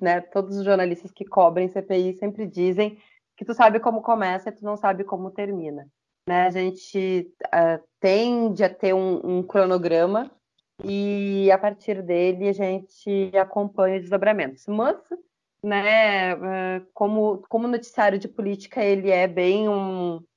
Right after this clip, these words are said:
ele é bem móvel, ele é bem, vamos dizer assim, instável, a gente acha, né, a gente tem sempre a fotografia do momento, do que que tá acontecendo e depois os desdobramentos.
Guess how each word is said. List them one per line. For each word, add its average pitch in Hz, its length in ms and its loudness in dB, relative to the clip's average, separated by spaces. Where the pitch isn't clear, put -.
ele 185 120 0
é 180 40 0
bem 208 200 4
móvel, 180 760 4
ele 175 200 -2
é 185 80 0
bem, 175 460 0
vamos 175 220 -6
dizer 175 200 -6
assim, 180 400 -4
instável, 208 680 2
a 170 60 2
gente 180 320 -6
acha, 226 600 -2
né, 202 440 4
a 214 60 6
gente 208 200 -6
tem 214 120 -4
sempre 233 200 -6
a 247 40 -6
fotografia 240 520 0
do 240 140 2
momento, 226 440 0
do 165 100 -10
que 185 140 -6
que 190 80 -14
tá 196 100 -2
acontecendo 220 840 -2
e 240 60 -6
depois 233 340 -2
os 208 100 -8
desdobramentos. 208 760 -2